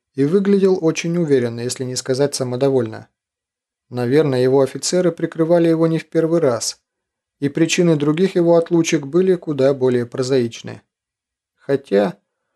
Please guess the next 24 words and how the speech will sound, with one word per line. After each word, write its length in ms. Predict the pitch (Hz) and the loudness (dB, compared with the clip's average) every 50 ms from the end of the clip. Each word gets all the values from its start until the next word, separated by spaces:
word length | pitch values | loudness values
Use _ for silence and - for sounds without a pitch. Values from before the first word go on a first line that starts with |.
| _ _ _ _ _ _ _ | _ _ _ _ _ _ _
зачем 440 | 123 120 139 135 - - 208 208 | -2 0 0 0 0 -2 -2 -2
ходить 360 | 196 - 190 185 190 190 180 - | -4 -4 -4 -2 0 -2 0 0
налево, 380 | 175 175 185 202 208 185 135 | 0 2 4 4 4 4 4
если 300 | 127 127 127 127 - 139 | 2 2 0 0 0 -2
у 80 | 131 131 | -2 -2
тебя 220 | - 143 135 139 | -2 0 2 4
есть 200 | 139 135 135 127 | 4 4 4 4
законные 480 | 127 143 139 - 160 156 143 135 131 131 | 2 0 0 0 0 0 0 0 0 -2
основания 560 | 127 - 139 139 139 156 170 170 170 170 160 | -2 -2 -4 -6 -4 -4 -4 -2 -2 -2 -2
содержать 600 | - - 165 147 151 156 147 147 160 160 156 - | -2 -4 -4 -2 0 0 0 0 0 -2 -2 -4
целый 340 | - - 156 151 151 151 147 | -6 -6 -4 -4 -4 -2 0
гарем? 420 | 156 160 151 135 117 110 110 104 _ _ _ _ _ _ _ _ _ _ _ _ _ _ _ _ _ _ _ _ _ _ _ _ _ _ _ _ _ _ _ _ _ _ _ _ _ _ _ | 2 2 4 2 0 -2 -6 -16 _ _ _ _ _ _ _ _ _ _ _ _ _ _ _ _ _ _ _ _ _ _ _ _ _ _ _ _ _ _ _ _ _ _ _ _ _ _ _
«Алекс, 500 | 127 127 113 113 110 - - - - _ _ | -6 -4 -4 -4 -6 -8 -10 -10 -10 _ _
а 140 | - 120 117 | -10 -8 -6
вы 160 | 117 120 120 | -4 -2 -2
уверены, 400 | 120 117 131 160 185 156 123 113 | -2 0 0 0 -2 -2 -4 -6
что 220 | 113 - - 127 123 | -8 -8 -8 -8 -10
справитесь?» 720 | - - 135 139 120 113 113 110 - 113 - - - _ _ _ _ _ _ _ _ _ _ _ _ _ _ _ _ _ _ _ _ _ _ _ _ _ _ _ _ _ _ _ _ _ _ _ _ _ _ _ _ _ _ _ _ _ | -8 -2 0 2 2 2 -2 -6 -10 -12 -12 -12 -12 _ _ _ _ _ _ _ _ _ _ _ _ _ _ _ _ _ _ _ _ _ _ _ _ _ _ _ _ _ _ _ _ _ _ _ _ _ _ _ _ _ _ _ _ _
«Я 320 | 123 127 151 175 185 - | -10 -4 -2 0 0 0
тренировался 680 | 202 165 175 175 180 180 185 185 165 127 - - 127 | 0 0 -2 0 0 2 2 2 2 0 0 -4 -6
с 40 | - | -8
саблей», — 380 | - - 139 123 120 117 117 117 | -2 -2 0 0 0 -4 -6 -8
сказал 380 | - - 123 120 123 120 120 | -8 -8 -4 -2 0 0 0
я, 300 | 127 143 156 160 151 147 | 0 0 0 0 -2 -4